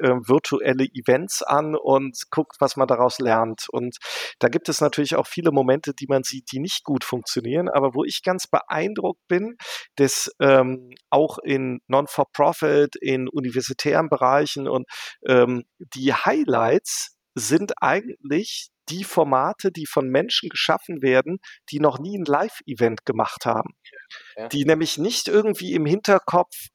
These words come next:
Speaker 1: irgendwas, ähm, haben, was sie da jetzt irgendwie anders darstellen müssen, sondern die wirklich von der
Speaker 2: Ja.
Speaker 1: Experience drankommen. Und die finden auch die coolen Tools und Möglichkeiten und die schaffen dann, ähm, ähm, einfache Dinge.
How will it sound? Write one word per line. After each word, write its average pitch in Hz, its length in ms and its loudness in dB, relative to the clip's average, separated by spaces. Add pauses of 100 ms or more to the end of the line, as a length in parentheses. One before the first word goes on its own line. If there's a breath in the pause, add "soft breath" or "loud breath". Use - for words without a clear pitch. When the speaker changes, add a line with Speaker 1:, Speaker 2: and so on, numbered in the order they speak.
(120)
Speaker 1:
irgendwas, 208 1080 -2 (120)
ähm, 151 360 2
haben, 170 440 2
was 156 180 2
sie 160 100 -2
da 156 180 6
jetzt 160 300 0
irgendwie 170 400 -2
anders 156 440 0
darstellen 165 580 0
müssen, 123 320 -2
sondern 165 420 2
die 160 180 -6 (300 loud breath)
wirklich 208 560 0
von 180 240 0
der 175 120 2
Speaker 2:
Ja. 175 60 -2
Speaker 1:
Experience 143 720 4
drankommen. 117 500 -4
Und 127 260 -8
die 190 200 -10
finden - 440 -2
auch 170 200 4
die 160 180 -12
coolen 175 360 -4
Tools 180 360 -6
und 101 160 -2
Möglichkeiten 117 760 0
und 143 160 -6
die 151 80 -8
schaffen - 340 -2
dann, 123 260 2 (520 loud breath)
ähm, 123 520 6 (140)
ähm, 117 360 2
einfache 120 520 -2
Dinge. 107 320 -6